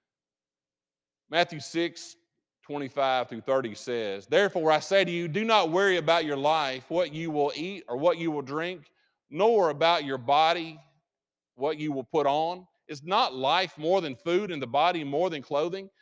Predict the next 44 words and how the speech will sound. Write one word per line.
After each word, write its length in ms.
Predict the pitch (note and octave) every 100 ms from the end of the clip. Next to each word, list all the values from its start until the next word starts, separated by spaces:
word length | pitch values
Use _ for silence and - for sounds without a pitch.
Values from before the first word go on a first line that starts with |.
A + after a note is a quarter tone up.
| _ _ -
Look 200 | A3 A#3+
at 120 | F#3+
the 60 |
birds 380 | F3+ F3 A3 G3
of 100 | G3
the 80 | F#3
air, 240 | G#3 A3
for 160 | F#3+ F#3+
they 100 | E3+
neither 300 | D#3+ E3+ D3
sow 400 | - - F#3 G3+
nor 220 | E3 B2+
reap 320 | C3 E3 F#3 -
nor 180 | B2+ A#2+
gather 380 | B2 D3 E3 D3+
into 160 | C3
barns, 560 | A#2+ C3+ E3 F3 E3+ -
yet 400 | C3+ D#3 G3+ D3+
your 140 | C3+ C3+
heavenly 400 | E3 G3 E3+ D3
Father 380 | - F3+ F3+ E3
feeds 400 | - G#3 F#3+ D#3
them. 240 | C#3 G#2+ F#2+ _ _ _ _ _ _ _
Are 140 | - C#3+
you 200 | F3 G3+
not 360 | F#3+ F3+ D#3+
m-, 160 | C3 C#3+ - -
of 140 | A#2+
more 280 | C3+ F3 E3+
value 640 | C3+ C#3+ D#3 D#3+ E3 F3+
than 220 | D3 B2+
they? 400 | A#2+ C3+ F3+ A#3 A3+ _ _ _ _ _ _ _ _ _
Which 400 | D#3 A3 G#3 - -
of 120 | B2
you, 300 | F3 F3 C#3
by 200 | C3 B2+
worrying, 500 | A#2+ D3 F3+ D3 C3
can 140 | C3+
add 220 | C#3 C#3+
one 280 | C3 D3+ F3+ -
cubit 380 | - G#3 D#3 -
to 100 | D#3+
its 120 | E3
stature? 520 | - E3 F3 D#3 G2